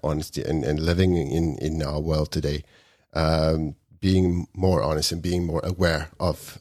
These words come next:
of, uh, injustice and, uh, wrongdoings. Um, it's not like we go to the nearest, the first random stranger we find at Walmart and tell a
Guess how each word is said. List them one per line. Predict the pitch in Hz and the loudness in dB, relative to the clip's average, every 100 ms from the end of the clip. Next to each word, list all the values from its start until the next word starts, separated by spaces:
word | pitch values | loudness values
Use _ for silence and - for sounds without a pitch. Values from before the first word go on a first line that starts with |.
| - | -4
of, | 82 80 80 | -2 -2 -2
uh, | 73 67 - | 0 0 0
injustice | 90 82 80 76 62 - - | 2 2 0 0 -2 -2 -2
and, | 78 80 76 - - _ _ _ | -2 -2 -6 -16 -20 _ _ _
uh, | - 71 71 69 69 64 - - 60 - _ - 50 | -2 0 2 0 0 -4 -6 -10 -14 -20 _ -20 -2
wrongdoings. | 87 82 82 90 87 80 - - - - | 2 2 2 2 2 2 -4 -8 -10 -4
Um, | 76 71 73 69 - _ _ _ _ _ - - | 0 2 0 -2 -10 _ _ _ _ _ -20 -6
it's | - | 2
not | 104 92 | 4 4
like | 92 | 4
we | 90 | 2
go | 92 92 | 2 2
to | - - | 0 -2
the | 87 | 0
nearest, | 90 85 82 - - _ _ _ _ _ _ _ 76 | 2 2 2 -2 -10 _ _ _ _ _ _ _ -14
the | |
first | 85 - 101 92 85 | -12 -2 0 0 -2
random | 92 90 90 | 0 2 0
stranger | 85 92 90 87 | 0 0 -2 -2
we | 78 | -2
find | 85 82 | -2 0
at | 82 | 0
Walmart | 87 90 90 82 73 | 2 2 4 2 0
and | 82 | -2
tell | - | -2
a | 78 | -2